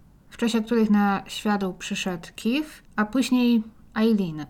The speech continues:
ale ona urodziła się już dwa miesiące po sfinalizowaniu ich rozwodu.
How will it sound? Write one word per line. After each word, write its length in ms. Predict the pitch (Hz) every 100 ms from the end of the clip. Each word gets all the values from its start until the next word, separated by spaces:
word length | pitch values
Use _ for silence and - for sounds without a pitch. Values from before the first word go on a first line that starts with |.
| -
ale 280 | 185 185 -
ona 300 | 226 247 240
urodziła 500 | 240 226 220 240 233
się 160 | -
już 260 | 220 220 196
dwa 180 | 202 220
miesiące 540 | 220 214 208 208 202
po 440 | 196 190 185 185 208
sfinalizowaniu 880 | - - 208 196 196 190 185 190 190 185
ich 240 | 185 -
rozwodu. 600 | 196 175 180 160 151 165